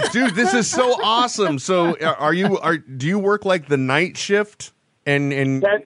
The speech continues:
Speaker 2: ten, it's ten P M to six A M Central Time.
Speaker 1: So are you, like, part of the restocking crew?
Speaker 2: Yeah.
Speaker 1: This is so awesome.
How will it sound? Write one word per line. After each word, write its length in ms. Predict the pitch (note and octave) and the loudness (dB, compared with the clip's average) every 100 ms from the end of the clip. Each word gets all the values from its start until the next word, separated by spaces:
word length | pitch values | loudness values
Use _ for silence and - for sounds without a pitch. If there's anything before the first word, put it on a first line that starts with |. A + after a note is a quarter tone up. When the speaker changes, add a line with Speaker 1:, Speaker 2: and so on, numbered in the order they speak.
| - | -4
Speaker 2:
ten, 160 | G#3+ G#3 _ _ _ | -4 -4 _ _ _
it's 120 | - - - | -6 -6 -2
ten 180 | F#3+ G#3 | -2 0
P 160 | A3+ G#3+ | -2 0
M 120 | G#3+ | 0
to 60 | - - | -2 0
six 200 | - A3+ | 0 0
A 60 | A3+ A3+ | 2 0
M 100 | A3 | 0
Central 340 | A#3 G3+ G3 E3 | -2 0 0 0
Time. 340 | F3 E3+ E3+ - | 2 0 -2 -6
Speaker 1:
So 220 | - D#3 | -2 2
are 120 | D#3 D#3 | 2 2
you, 180 | F3+ | 0
like, 280 | F#3+ F3+ - | 0 0 -2
part 220 | E3 F3 | -2 0
of 60 | F3 | 0
the 80 | C#3 | -2
restocking 760 | A2+ D#3+ - F3+ F3 - E3 A#2+ | -2 -4 -2 0 0 0 -2 -2
crew? 540 | - D#3+ F#3+ A#3 C4+ - _ _ _ _ _ _ _ | -2 2 2 0 -4 -12 _ _ _ _ _ _ _
Speaker 2:
Yeah. 420 | F3+ G#3+ F3 C3+ - | -2 0 0 -2 -4
Speaker 1:
This 220 | F3+ A#3 | -2 0
is 140 | D4 - | -2 -2
so 200 | B3+ A#3 | -2 0
awesome. 520 | G#3 A#3 - F#3+ | 0 0 2 0